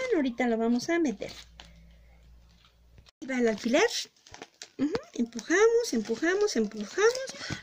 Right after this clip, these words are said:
Nos cuidamos nuestros dedos. Y aquí debe de estar la puntita. Mira, aquí salió. Aquí salió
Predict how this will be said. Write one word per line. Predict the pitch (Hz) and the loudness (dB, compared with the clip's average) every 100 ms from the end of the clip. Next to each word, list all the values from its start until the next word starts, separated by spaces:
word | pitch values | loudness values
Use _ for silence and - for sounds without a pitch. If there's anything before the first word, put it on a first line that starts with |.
| - | -4
Nos | 254 | -2
cuidamos | - 247 269 294 254 | 0 0 2 4 4
nuestros | 269 440 453 - 240 202 | 6 4 2 2 2 2
dedos. | 214 277 277 269 427 - - - - - - - - | 4 4 6 4 2 -2 -10 -18 -18 -12 -10 -10 -8
Y | - 220 | -2 0
aquí | 208 - 294 | 0 0 0
debe | 277 262 | 0 0
de | 208 | 0
estar | 185 - 277 415 - - - | -4 -4 -4 -4 -12 -20 -6
la | 285 285 | -4 -2
puntita. | 320 330 330 359 - - | 2 0 0 -8 -8 -18
Mira, | - - | -20 -20
aquí | - - | -14 -12
salió. | - - - - _ - - - - - | -10 -12 -12 -14 _ -20 -20 -20 -18 -16
Aquí | - - | -8 -6
salió | - - - | -6 -8 -10